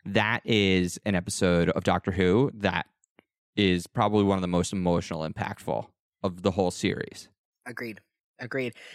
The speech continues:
Speaker 2: And I think Midnight, too. I, you know, because those kind of, they go hand in hand, because Turn Left is Donna's episode and Midnight is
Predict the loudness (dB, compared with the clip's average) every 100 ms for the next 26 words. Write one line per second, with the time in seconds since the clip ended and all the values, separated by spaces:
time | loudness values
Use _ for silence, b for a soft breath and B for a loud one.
0 | B -2 0 -2 -4 -4 -4 -4 -6 -8
1 | -4 -2 -2 -6 _ _ -2 0 0 -6
2 | _ -2 -2 0 -2 0 0 0 -4 -2
3 | -2 -4 -4 0 2 0 -2 -6 -6 -6
4 | -4 -6 -6 -8 -8 -16 -6 -4 0 -2
5 | -2 -10 -10 _ _ -4 0 0 0 -4
6 | -10 -10 -10 -8 -12 B B -14 -8 -4
7 | -4 -4 -6 -8 -12